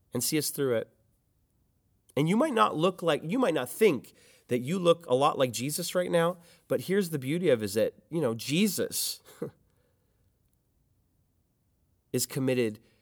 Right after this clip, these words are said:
to the process of making you more like him. And he's not gonna give up on you.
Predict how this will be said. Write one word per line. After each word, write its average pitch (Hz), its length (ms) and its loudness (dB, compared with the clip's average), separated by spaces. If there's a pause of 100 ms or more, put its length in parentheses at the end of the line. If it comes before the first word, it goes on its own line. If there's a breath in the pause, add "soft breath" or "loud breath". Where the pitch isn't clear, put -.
(120)
to - 100 -12
the 113 80 -2
process 120 640 0 (120)
of 107 140 -2
making 107 360 -2
you 104 140 0
more 92 240 0
like 85 300 -4
him. 71 240 -10 (1080)
And 95 80 -8
he's 98 140 -6
not 107 160 -2
gonna 104 120 -4
give 95 180 -4
up 85 220 -6
on 73 140 -14
you. 76 120 -18